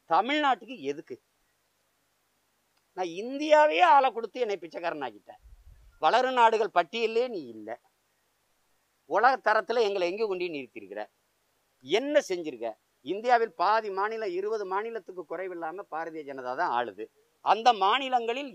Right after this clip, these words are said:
என்ன, என்ன சிறப்பா இருக்கு? ஊழல் ஒழிஞ்சிருச்சு, லஞ்சம் ஒழிஞ்சிருச்சு, கல்வியில மேம்பட்டுருச்சு, வேலை வாய்ப்புல தண்ணீர் அடைஞ்சிருச்சு, ஏதாவது ஒண்ணு சொல்லுங்க. இல்ல, பாரதிய ஜனதா போன்ற கட்சிகள், இந்திய கட்சிகள் எனக்கு எதுக்காக நின்றுருக்கு? கச்சத்தீவு மீட்பு,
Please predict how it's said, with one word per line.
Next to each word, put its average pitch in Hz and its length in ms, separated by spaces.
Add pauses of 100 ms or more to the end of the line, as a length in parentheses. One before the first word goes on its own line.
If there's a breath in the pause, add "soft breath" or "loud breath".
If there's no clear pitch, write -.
(100)
என்ன, 302 280 (360)
என்ன 294 300 (160)
சிறப்பா 240 340
இருக்கு? 170 240
ஊழல் 165 300
ஒழிஞ்சிருச்சு, 151 440 (180)
லஞ்சம் 170 380
ஒழிஞ்சிருச்சு, 151 440 (280)
கல்வியில 175 380
மேம்பட்டுருச்சு, 151 640
வேலை 180 260
வாய்ப்புல 160 380
தண்ணீர் 160 360
அடைஞ்சிருச்சு, 131 440 (360)
ஏதாவது 339 280
ஒண்ணு 254 260
சொல்லுங்க. 101 280 (1080)
இல்ல, 285 140 (120)
பாரதிய 277 400
ஜனதா 254 360
போன்ற 233 280
கட்சிகள், 247 480
இந்திய 233 360
கட்சிகள் 233 480
எனக்கு 208 240
எதுக்காக 294 440
நின்றுருக்கு? 151 420
கச்சத்தீவு 165 540
மீட்பு, 185 340